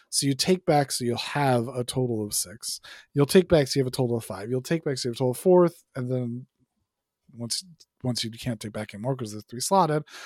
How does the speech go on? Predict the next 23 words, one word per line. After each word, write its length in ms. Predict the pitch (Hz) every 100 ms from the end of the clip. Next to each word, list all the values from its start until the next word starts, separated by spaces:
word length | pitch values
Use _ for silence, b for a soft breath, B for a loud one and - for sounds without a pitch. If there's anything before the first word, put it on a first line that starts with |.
| B
so 120 | -
then 100 | 180
just 180 | 160 147
do 100 | 151
the 140 | 143
three, 240 | 131 135 127
two, 180 | 127 110
one. 300 | 101 82 _ B B B -
And 260 | 151 143 - b _ _
somehow 360 | - 240 220 208
you 180 | 180 165
keep 220 | 196 160
track 240 | 180 160
of 100 | 139 131
that, 120 | 127
and 100 | 123
that 120 | 127
all 160 | 127 123
equals 280 | 120 120
up 140 | 110 -
to 80 | 110
thirteen. 540 | 107 101 - 104 90 b b b b _ _ _ -
Ooh! 340 | 370 339 254